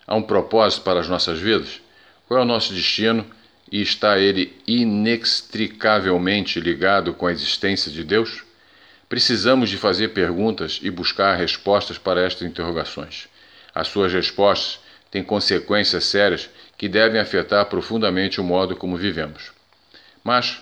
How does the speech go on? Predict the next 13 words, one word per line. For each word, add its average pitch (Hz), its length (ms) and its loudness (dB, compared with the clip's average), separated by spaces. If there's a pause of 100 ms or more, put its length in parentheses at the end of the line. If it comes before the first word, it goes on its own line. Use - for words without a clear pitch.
(520)
aonde 127 480 2
começar? 104 640 0 (460)
Como 117 240 0
respondemos 104 680 0
à 98 120 4
mais 107 260 0
básica 104 420 2
de 85 140 -4
todas 87 280 0
as 87 100 -4
perguntas? 90 640 -4 (520)
Deus 92 320 2
existe? 98 560 0